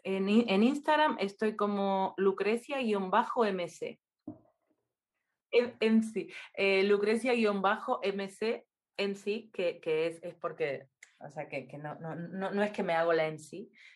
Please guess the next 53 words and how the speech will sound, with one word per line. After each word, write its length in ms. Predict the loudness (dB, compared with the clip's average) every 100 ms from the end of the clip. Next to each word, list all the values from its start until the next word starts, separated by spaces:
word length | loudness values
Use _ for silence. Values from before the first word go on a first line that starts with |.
| _
em, 640 | 0 2 0 -4 -12 -12 -14 -18 _ _ _ _ _
sino 400 | -4 -2 0 -2
que, 540 | 0 0 0 -4 -10 -14 -18 -20 -10
que 140 | -8
sí 160 | -4 -2
son, 400 | 0 0 0 -2
son 220 | -2 4
mis 140 | 6
letras. 440 | 6 4 2 0 -2
Eh, 260 | -2 0 0
Lucrecia 400 | -2 -2 2 2
guion 220 | 2 2
bajo 220 | 2 4
M 160 | 4 2
C, 320 | 2 4 4 0
por 100 | -6
ejemplo, 520 | -6 -8 2 2 2 -8 -20 -8
eh, 500 | 2 4 6 4 2 -2 -10 -12 -8
y 140 | -6
si 160 | -2 0
no 140 | 0
por 160 | 2 -2
Facebook, 500 | 4 4 4 0 -2
si 100 | -4
ponen 320 | 0 0 0
mi 80 | -4
nombre, 480 | 0 0 2 0 -2
pues 280 | -4 -4 0
eso, 340 | 0 -2 -8 -12 -20 _
y 160 | -10 0
que 200 | 6 6
sigamos 420 | 4 0 2 0
conversando 640 | -4 -2 -4 -2 -4 0
de 80 | 0
estas 220 | 0 -2
cosas 420 | -4 -4 0 -2 -2
y 100 | -4
que... 240 | -2 0
que 120 | 0 2
nada, 280 | 4 2
que 80 | 4
abracemos 500 | 4 4 2 0 2
el 120 | 2
amor 240 | 2 2 2
en 100 | 2
las 160 | 0
formas 320 | -2 -2 -2 -2
que, 300 | -6 -6 -6
que 200 | -8 -10
ese 160 | -8 -6
amor 220 | -6 -6
llegue, 360 | -8 -8 -6
¿no? 240 | -8 -10